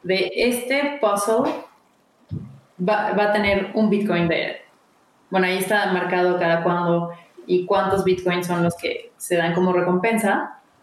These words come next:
Va bajando la recompensa a través de los años. Al principio creo que, ya no me acuerdo. Pero bueno, entonces,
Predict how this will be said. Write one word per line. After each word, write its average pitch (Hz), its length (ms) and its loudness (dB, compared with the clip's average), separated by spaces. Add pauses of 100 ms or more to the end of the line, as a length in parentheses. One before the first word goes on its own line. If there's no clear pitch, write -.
(200)
Va 165 120 2
bajando 180 480 2
la 185 120 4
recompensa 185 640 2
a 165 100 -2
través 165 220 0
de 185 60 4
los 196 200 2
años. 220 360 0 (520)
Al 175 160 -2
principio 185 460 2
creo 190 220 0
que, 180 400 0 (1120)
ya 185 120 -8
no 185 60 -2
me 175 60 -4
acuerdo. 165 220 -14 (260)
Pero 214 160 2
bueno, 214 280 0
entonces, - 360 0